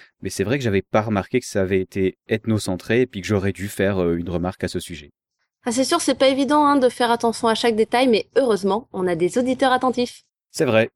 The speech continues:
Speaker 1: on a notre petite communauté de relecture à nous et c'est vraiment parfait. Mais tu sais, on vient de citer Margaret Mead, on l'a dit dans les épisodes qu'on a enregistrés, c'était une féministe convaincue,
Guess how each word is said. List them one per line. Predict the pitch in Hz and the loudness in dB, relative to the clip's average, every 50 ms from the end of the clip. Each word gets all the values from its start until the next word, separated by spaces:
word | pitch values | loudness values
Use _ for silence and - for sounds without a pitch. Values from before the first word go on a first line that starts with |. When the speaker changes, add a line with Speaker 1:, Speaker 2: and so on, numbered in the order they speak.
| - | -6
Speaker 1:
on | 101 101 | -4 0
a | 98 95 | 0 0
notre | 95 98 98 - - 107 | 2 0 -2 0 -2 -6
petite | 95 - 117 110 - 120 117 - | -2 0 -2 -2 -2 -4 -4 -2
communauté | - 113 110 107 107 110 101 - - 123 113 110 | 0 0 2 2 0 0 -4 0 0 0 0 2
de | 101 98 95 95 | 2 2 2 2
relecture | 90 - 113 110 107 101 - - - 131 131 123 104 - | 2 2 2 2 2 2 0 -4 0 2 2 2 2 0
à | - 101 101 | 0 0 0
nous | 101 101 110 123 143 147 | 2 0 0 0 -2 0
et | - 92 | -2 -2
c'est | 87 - - 98 | -4 0 -2 -2
vraiment | 85 92 85 90 90 104 110 123 123 _ | 0 0 0 0 0 0 -2 -2 -4 _
parfait. | _ 101 92 - - - 80 76 _ _ - - - - _ _ | _ -4 -4 -4 -8 -8 -8 -8 _ _ -20 -20 -20 -20 _ _
Mais | 117 117 | -4 -2
tu | - 139 | -2 -2
sais, | 131 - 180 185 196 - - _ | -2 2 2 2 2 2 -2 _
on | 117 110 | -2 -2
vient | 98 107 135 135 | 0 2 2 2
de | 123 | 0
citer | - - 110 - 120 | 0 -4 -2 0 0
Margaret | 107 101 82 85 82 82 90 107 - - | 2 2 0 0 0 2 2 0 0 -2
Mead, | 151 156 170 180 156 131 110 - _ _ _ _ _ _ _ _ | -4 -2 -2 -2 -2 -4 -4 -4 _ _ _ _ _ _ _ _
on | - 92 | -4 0
l'a | 87 92 92 | 2 2 0
dit | 92 98 104 110 104 | 0 -2 -6 -4 -2
dans | 101 90 | 0 0
les | 92 92 92 98 | 0 0 0 -2
épisodes | 95 - 101 92 110 110 98 | -4 -4 -2 0 0 0 0
qu'on | - - 92 | -2 -6 -6
a | 87 87 | -4 -2
enregistrés, | 85 95 104 120 - - - 156 156 156 147 | -2 -2 -4 -4 -8 -6 -2 0 0 0 -2
c'était | - - 127 - 110 | -4 -6 -4 -2 -2
une | 98 - - 101 90 | -4 -2 -2 -4 -4
féministe | - - 107 104 104 107 117 131 127 - 101 | 0 0 0 2 2 4 2 2 0 0 -6
convaincue, | 90 - 120 123 110 107 98 - - - 175 196 | -2 0 0 0 2 0 -2 -2 -2 -2 -2 -2